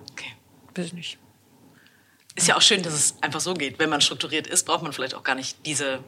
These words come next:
Speaker 1: diese Einengung in, in eine Struktur.
Speaker 2: Ja, genau. Und, ähm, also ich, ich, ich sag mal so, in, in Zeiten, in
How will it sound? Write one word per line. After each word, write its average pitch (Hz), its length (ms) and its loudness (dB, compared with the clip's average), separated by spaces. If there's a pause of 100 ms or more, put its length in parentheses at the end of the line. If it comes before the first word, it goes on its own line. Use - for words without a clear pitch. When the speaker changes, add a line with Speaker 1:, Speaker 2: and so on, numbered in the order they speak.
(120)
Speaker 1:
diese 143 160 -2 (180)
Einengung 139 480 0
in, 143 100 -8
in 143 240 -8
eine 131 200 -4
Struktur. - 420 -6 (180)
Speaker 2:
Ja, 208 460 12
genau. 170 460 10
Und, 208 260 2
ähm, 196 380 6 (160)
also 202 180 8
ich, 202 220 4
ich, - 240 2
ich - 180 0
sag 226 140 10
mal 214 140 10
so, 208 260 10
in, 196 340 4
in 190 200 2
Zeiten, 190 920 4
in 170 260 -4